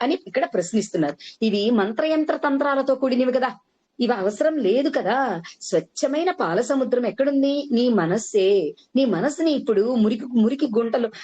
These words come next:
మురికి గుంటలో గుడ్డబడ్డదనుకోండి, అది మళ్ళీ పనికొస్తదా?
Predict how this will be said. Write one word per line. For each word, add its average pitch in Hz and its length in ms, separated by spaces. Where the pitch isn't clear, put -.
మురికి 269 240
గుంటలో 262 520
గుడ్డబడ్డదనుకోండి, 170 1080
అది 190 100
మళ్ళీ 220 180
పనికొస్తదా? 247 760